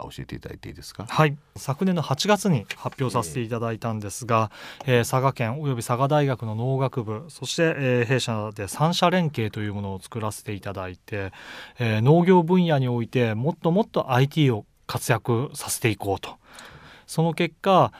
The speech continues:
Speaker 2: もっと農業そのものをかっこよく、しかも楽しくですね、農家の方々が楽しく、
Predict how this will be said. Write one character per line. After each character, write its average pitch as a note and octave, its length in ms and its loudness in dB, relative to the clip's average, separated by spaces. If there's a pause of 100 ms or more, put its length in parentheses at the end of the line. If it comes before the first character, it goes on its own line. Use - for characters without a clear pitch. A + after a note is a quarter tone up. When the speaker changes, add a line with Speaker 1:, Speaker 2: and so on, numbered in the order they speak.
(180)
Speaker 2:
も E3+ 100 0
っ G#3 100 0
と B2+ 300 6
農 D3+ 200 8
業 C3 140 6
そ B2+ 120 -2
の C#3+ 100 6
も E3+ 100 0
の D3+ 60 0
を G#2+ 60 -4
か - 180 -4
っ - 80 -20
こ D#3 140 6
よ C#3+ 100 6
く、 - 200 -12 (560)
し - 120 -2
か D3+ 80 4
も A#2+ 260 2 (140)
楽 D#3+ 240 4
し F3+ 60 4
く D#3+ 100 2
で A#2 80 0
す - 100 -6
ね、 G#2 140 -4 (180)
農 C3 140 2
家 A2+ 120 0
の G#2 80 -2
方 A2 180 -2
々 G#2 160 -4
が F#2+ 100 -10
楽 D#3 220 2
し - 80 -2
く、 - 140 -8